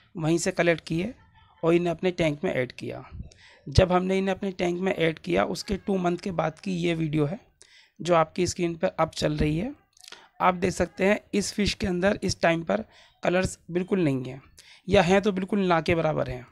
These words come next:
क्योंकि इन्हें अभी जो है लाइव है टू मंथ हुए हैं, और साफ़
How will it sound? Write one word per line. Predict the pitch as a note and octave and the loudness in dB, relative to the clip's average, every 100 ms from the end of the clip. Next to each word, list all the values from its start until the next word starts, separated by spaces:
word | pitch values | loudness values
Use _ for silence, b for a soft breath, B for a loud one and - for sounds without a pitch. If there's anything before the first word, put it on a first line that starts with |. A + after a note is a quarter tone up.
| _ _ _ _ _ _ _ - B B B | _ _ _ _ _ _ _ -20 B B B
क्योंकि | G#3+ G3+ A3 | 0 0 0
इन्हें | F#3+ G3 G3+ | 2 2 0
अभी | F#3 - F3 F#3+ | -2 -4 -4 -2
जो | F3+ | -2
है | F3 | 0
लाइव | F3+ E3+ E3 F3+ | 0 0 0 -2
है | G#3 - _ _ - | -4 -8 _ _ -4
टू | F#3+ | 0
मंथ | F3+ F3+ F3+ | 0 0 -2
हुए | E3+ | -2
हैं, | D#3+ F3 B3+ _ _ b b b b | 0 -2 -6 _ _ b b b b
और | F3+ F#3+ F#3+ - - | 4 4 4 -2 -6
साफ़ | - - E3+ F#3+ | -10 -2 0 0